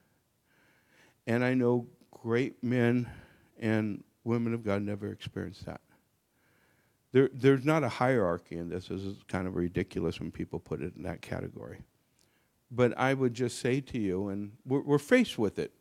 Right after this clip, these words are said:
in this text. You can't get around this. Are we just gonna ignore these things? You can't ignore these things in the Scripture. And it's real. And I'll tell you, the Bible says it causes the weary to rest. There is a, there is a, there is a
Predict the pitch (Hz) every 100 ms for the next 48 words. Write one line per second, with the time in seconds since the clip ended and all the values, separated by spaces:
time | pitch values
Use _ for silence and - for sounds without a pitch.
0 | - 120 117 117 - 196 135 - - 285
1 | 247 165 113 127 175 139 87 - - -
2 | _ - 143 175 190 302 311 240 117 110
3 | 107 127 156 196 202 220 254 311 - 135
4 | 196 185 107 104 87 65 - 73 82 90
5 | 78 - - - - - _ - - -
6 | _ _ _ _ _ _ - _ _ _
7 | - 160 175 254 240 - - - _ _
8 | _ _ _ _ _ - 123 120 117 -
9 | _ 131 170 - 135 110 127 131 185 208
10 | - 151 147 131 - - 151 151 160 143
11 | 135 120 120 120 113 107 104 - 90 87
12 | 69 - - - _ _ _ - _ 139
13 | 143 123 120 107 - 120 139 123 107 107
14 | - 180 143 170 135